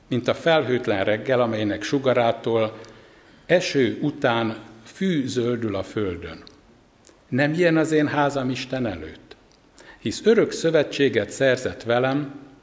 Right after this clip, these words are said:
benne elrendezett és biztosított mindent. Minden javam, minden örömem belőle sarjad.” Miről beszél egy haldokló ember?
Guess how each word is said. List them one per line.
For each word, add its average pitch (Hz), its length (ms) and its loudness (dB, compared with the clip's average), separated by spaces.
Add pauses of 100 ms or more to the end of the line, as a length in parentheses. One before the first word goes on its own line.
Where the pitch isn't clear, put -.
(460)
benne 151 480 4
elrendezett 143 840 2
és 107 140 -2
biztosított 123 840 -4
mindent. 87 680 -6 (840)
Minden 156 480 2
javam, 123 500 2
minden 135 520 0
örömem 113 680 0
belőle 107 460 -2
sarjad.” 87 640 -12 (1900)
Miről 156 280 0
beszél 156 380 -2
egy 143 120 -2
haldokló 147 580 -4
ember? 82 560 -10